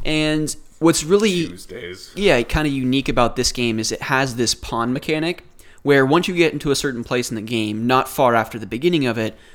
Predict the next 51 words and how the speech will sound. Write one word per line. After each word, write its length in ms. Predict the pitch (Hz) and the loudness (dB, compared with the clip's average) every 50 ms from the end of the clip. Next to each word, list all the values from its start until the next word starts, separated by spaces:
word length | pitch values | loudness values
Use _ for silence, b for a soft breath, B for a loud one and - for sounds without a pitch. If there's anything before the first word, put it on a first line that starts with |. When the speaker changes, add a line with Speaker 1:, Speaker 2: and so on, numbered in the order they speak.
| b b b b b | b b b b b
Speaker 1:
you 80 | 147 143 | -10 -6
can 180 | 143 165 160 | -4 -4 -4
create 440 | 147 - 143 139 131 123 113 95 107 | -2 -2 0 4 4 4 4 2 2
this, 280 | 113 110 104 - - - | 0 2 2 0 -2 -4
this 220 | - 110 107 - | -4 -2 -4 -2
pawn, 460 | - - - 185 170 135 107 107 110 | -2 -2 2 2 4 4 2 0 -2
which 120 | 117 110 - | -4 -4 -4
is 140 | 127 117 | -4 -4
essentially 400 | 123 120 - 190 202 - 165 147 | -2 0 0 0 0 0 0 0
just 200 | 123 131 123 - - | 0 0 -2 -2 -2
a 120 | 127 120 107 | -2 -2 -2
character 600 | - - 147 143 139 131 131 - 123 113 113 107 104 - - - | -2 0 2 2 2 2 0 -2 -2 0 0 0 0 -2 -4 -10
<coughs> 200 | - - - - | -10 -10 -4 0
that 340 | 131 117 117 117 120 - - - - - - - - - | 2 4 4 4 2 0 -4 -14 -20 -18 -18 -18 -18 -18
fights 380 | - - - - 151 156 156 - | -16 -12 -2 2 2 2 2 2
alongside 540 | 147 147 135 123 120 - 147 131 131 123 120 | 0 0 0 0 0 0 0 0 0 0 0
you 60 | 113 | -4
for 100 | - 123 | -6 -6
the, 160 | 120 117 113 | -4 -4 -4
the 160 | - - 127 | -4 -2 -2
rest 280 | 120 117 110 - - - | 0 0 0 -2 -2 -6
of 100 | 117 - | -8 -10
the 60 | - | -6
game. 360 | - 135 139 117 107 - - - - - - - | -2 0 0 0 -2 -4 -8 -14 -20 -20 -20 -16
Speaker 2:
Yeah. 160 | 73 65 - - - - - - - | -16 -16 -16 -18 -20 -20 -14 -8 -4
Speaker 1:
And 80 | 170 | -2
you 60 | 143 | -2
can 80 | 151 151 | -2 -2
completely 340 | 151 143 - 196 208 185 151 | -4 -2 -2 -2 -2 -4 -4
customize 500 | - - 151 - - 156 143 139 143 120 | -2 -2 -2 -2 0 0 0 0 0 -2
the 80 | 139 | -4
character 440 | - - 135 127 127 - 135 131 127 | -2 0 0 0 0 0 -2 -2 -2
to 140 | 127 - 123 | -2 -2 0
your 100 | 135 143 | 2 4
liking, 500 | 127 117 117 117 - - 123 120 123 120 - B B B B B B B | 4 4 2 0 0 0 0 0 0 -2 -4 B B B B B B B
male, 340 | 127 139 143 147 151 156 | -2 0 2 2 2 0
female, 720 | 151 - - 143 135 123 120 120 120 120 120 120 117 - B B B B B | -2 -2 -2 -2 0 0 0 0 -2 -2 -4 -4 -6 -8 B B B B B
one 220 | 123 131 147 160 | 0 2 4 4
of 120 | 175 160 - | 2 2 -2
three 300 | - - 139 143 143 123 | -4 -4 -2 -2 -2 -2
classes. 720 | - - 127 120 117 117 - - 143 147 160 160 139 139 | -2 -2 0 0 0 0 -2 -2 0 0 0 0 -2 -2
So, 220 | 139 123 123 117 - | -2 -2 -2 -2 -4
so 140 | - - 131 | -4 -4 -2
the 80 | 120 117 | -2 0
first 260 | - 143 147 - - | 0 0 0 0 0
class 240 | - 127 123 - 131 | 0 -2 0 -2 -4
is 60 | 123 | -4
kind 160 | - 131 127 | -4 -4 -4
of 80 | 123 117 | -4 -4
just 180 | 120 113 - 113 | -6 -6 -6 -4
a 240 | 117 117 117 110 | -2 -2 -2 -2